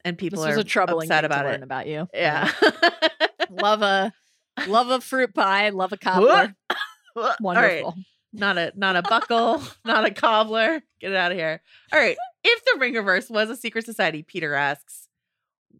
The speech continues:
Speaker 1: what would its corny secret society name be?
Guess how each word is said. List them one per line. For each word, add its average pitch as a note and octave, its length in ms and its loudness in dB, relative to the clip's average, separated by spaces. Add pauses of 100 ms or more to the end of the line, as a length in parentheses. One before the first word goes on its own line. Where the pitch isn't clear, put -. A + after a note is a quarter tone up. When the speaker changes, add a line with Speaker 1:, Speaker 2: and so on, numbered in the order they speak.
(140)
Speaker 1:
what A#3 240 0
would A#3+ 160 0
its A3+ 160 -2
corny G3+ 440 -6
secret F#3+ 420 -8
society D3+ 560 -2
name C#3+ 320 -10
be? D#3 380 -16